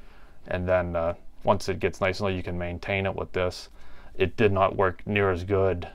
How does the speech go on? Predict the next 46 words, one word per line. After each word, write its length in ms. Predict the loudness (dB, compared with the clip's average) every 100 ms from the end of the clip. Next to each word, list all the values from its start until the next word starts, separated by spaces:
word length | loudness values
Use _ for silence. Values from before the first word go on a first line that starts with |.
| -12
when 300 | -4 -2 -2
it 60 | -2
was, 160 | -2
like, 180 | -2 -2
too 180 | -4 -2
long. 320 | 0 -2 -2
It's, 160 | -8 -14 -4
it's 220 | -4 0
not 160 | 0 2
supposed 240 | 2 0
to 40 | 0
be, 40 |
it's 280 | -8 -8 -6
supposed 220 | -2 -4
to 60 | -4
be 80 | -10
short 340 | -2 -2 -2 -8 -14 -12
to 100 | -6
use 220 | -4 -4 -2
this 220 | -2 -2
'cause 160 | -6
it's 100 | -6 -10 -8
a 80 | -6
shaver, 440 | 0 2 2 -2
not 220 | -6 -6
really 180 | -6 -6
a 60 | -8
trimmer. 460 | -2 0 0 -4 -8 -14 -14 -14 -14 -12 -12 0
And 160 | 4
I'd 80 | 8
also 260 | 8 6 2
like 140 | 2
to 40 | 2
say, 140 | 4
when 140 | 6
I, 180 | 6 4
I 40 | 2
tried 400 | 4 8 8 8
using 280 | 4 4
it 160 | 0 0
dry, 340 | 2 4 4
'cause 100 | 2
it's 180 | -2 -2
a 40 | -4
wetter 360 | 2 2 2
dry, 440 | 0 2 2 2